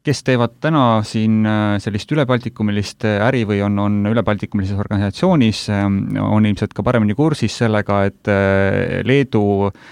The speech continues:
ei jää meist, äh, nendes koroonatõusudes üldsegi maha, pigem isegi on ette läinud. Ja, äh, paljud inimesed Leedus, äh, on, äh, vist kas omal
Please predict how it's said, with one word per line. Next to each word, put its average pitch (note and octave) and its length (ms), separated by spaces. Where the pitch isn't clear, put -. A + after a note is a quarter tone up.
ei G2+ 220
jää A2+ 180
meist, G2 480
äh, F#2+ 320
nendes F#2+ 320
koroonatõusudes G#2 640
üldsegi G#2 240
maha, D3+ 320
pigem G2 320
isegi F#2+ 320
on F#2+ 400
ette G2+ 400
läinud. G2+ 380
Ja, G2+ 240
äh, G2 480
paljud A#2+ 320
inimesed A2+ 400
Leedus, A#2 480
äh, G2 160
on, G2 720
äh, G2+ 300
vist - 260
kas A2 160
omal D3 160